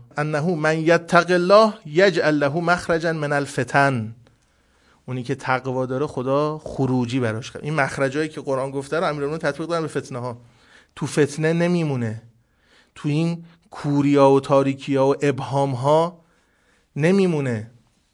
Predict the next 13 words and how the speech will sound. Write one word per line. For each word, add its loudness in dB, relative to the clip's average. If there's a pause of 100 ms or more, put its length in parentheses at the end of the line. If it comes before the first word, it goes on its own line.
(580)
یه -2
روایت 2
دیگه -2
هم 0
داره 0
که -2
من 0
اینجا 0 (720)
نمی‌دونم 0 (760)
آوردم 2
یا 0
نه، 2 (800)
که 0